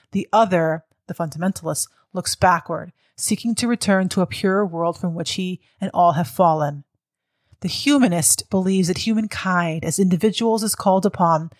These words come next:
to create the world with God. This is why he values human life so highly. In his view,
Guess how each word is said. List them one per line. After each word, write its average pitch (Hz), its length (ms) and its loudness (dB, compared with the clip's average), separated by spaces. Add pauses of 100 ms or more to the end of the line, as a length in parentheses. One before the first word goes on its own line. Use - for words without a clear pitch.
(220)
to - 80 -4
create 196 520 0
the 233 80 2
world 175 340 2
with 175 340 0
God. 156 400 -2 (600)
This 190 120 -4
is 175 140 0
why 170 240 2
he 170 200 -2
values 190 520 2
human 165 280 -4
life 160 200 -2
so - 180 -4
highly. 190 760 -4 (760)
In 185 100 0
his 185 220 4
view, 180 400 -2